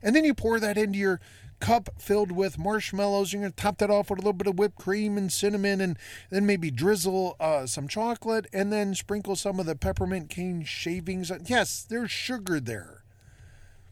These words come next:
But we're not doing this every single day, are we? No,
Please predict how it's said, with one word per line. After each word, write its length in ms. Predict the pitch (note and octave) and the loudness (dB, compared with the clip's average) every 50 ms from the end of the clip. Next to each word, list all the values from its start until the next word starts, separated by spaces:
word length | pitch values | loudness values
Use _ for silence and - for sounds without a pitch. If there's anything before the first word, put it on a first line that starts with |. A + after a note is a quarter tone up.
| - - - - - - - - - | -20 -20 -20 -20 -20 -20 -20 -8 -2
But 160 | C#3+ F#3+ F#3+ | -2 -2 0
we're 160 | G3 G3+ G#3 | 2 2 2
not 380 | G#3 G#3+ B3 C4 B3+ G3 D#3 D#3 | 2 2 0 0 -2 -2 -4 -2
doing 320 | G3 A3 A3+ A3 G#3 G3+ | 0 2 2 2 2 2
this 240 | G3 G3+ F#3 C#3+ - - | 2 2 0 0 -2 -4
every 420 | G#3+ A3 G3 F3+ E3+ F#3 G3 G3 F#3+ | -4 -4 -4 -4 -6 -6 -4 -4 -4
single 440 | - - - G#3 G#3 G#3 G3 F#3+ E3 | -4 -4 -2 -2 -4 -2 -4 -4 -4
day, 280 | D3 F3 F3 D#3 B2+ | -2 -2 -2 -2 -2
are 220 | A2+ G#2+ A2+ C3+ D3 | -2 -2 -2 -2 -2
we? 280 | D#3 E3 F#3 F#3+ - - - | -2 -2 -4 -6 -6 -4 -2
No, 340 | B2 B2+ C3 B2+ A#2+ A2+ | -2 0 0 0 0 -2